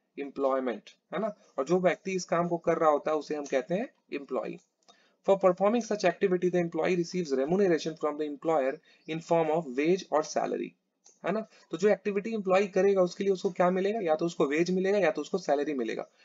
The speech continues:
Wage मिलता है उन लोगों को जो लोग factory में काम करते हैं, salary मिलता है उन लोगों को जो लोग office में काम करते हैं,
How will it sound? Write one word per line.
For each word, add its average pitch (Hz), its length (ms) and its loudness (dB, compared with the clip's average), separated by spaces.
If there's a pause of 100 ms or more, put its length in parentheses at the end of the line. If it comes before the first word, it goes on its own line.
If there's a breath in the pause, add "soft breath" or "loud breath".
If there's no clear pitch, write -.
(160 soft breath)
Wage 190 240 2
मिलता 208 280 2
है 208 220 -2
उन 180 100 6
लोगों 190 240 4
को 196 120 -2
जो 180 100 0
लोग 180 140 0
factory 170 320 -2
में 180 120 0
काम 180 240 2
करते 175 220 -2
हैं, 190 100 -4
salary 175 340 0
मिलता 180 280 0
है 170 60 2
उन 160 100 -4
लोगों 165 160 0
को 190 100 -2
जो 165 100 -4
लोग 180 200 -2
office 139 300 -2
में 135 100 -8
काम 117 180 -2
करते 107 280 -12
हैं, - 80 -20